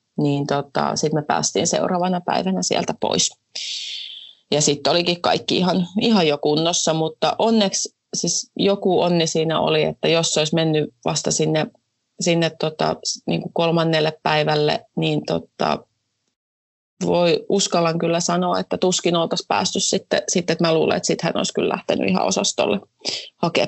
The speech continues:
pikkusen, pikkusen tota vauhtia sieltä. E-, et, et jos hän olisi vielä niinku siinä vuorokauden nälässä ollut,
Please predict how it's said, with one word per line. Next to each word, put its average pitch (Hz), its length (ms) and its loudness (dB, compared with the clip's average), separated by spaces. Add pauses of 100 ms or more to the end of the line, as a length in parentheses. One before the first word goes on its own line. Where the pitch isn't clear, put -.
pikkusen, 170 440 0 (320)
pikkusen 180 440 0
tota 160 220 0
vauhtia 165 480 0
sieltä. 185 320 0 (560)
E-, 151 320 2
et, - 200 -2
et - 200 -2
jos 151 260 0
hän 151 160 2
olisi 151 240 2
vielä 143 180 2
niinku 147 220 0
siinä 156 260 2
vuorokauden 156 640 2
nälässä 156 440 0
ollut, - 380 0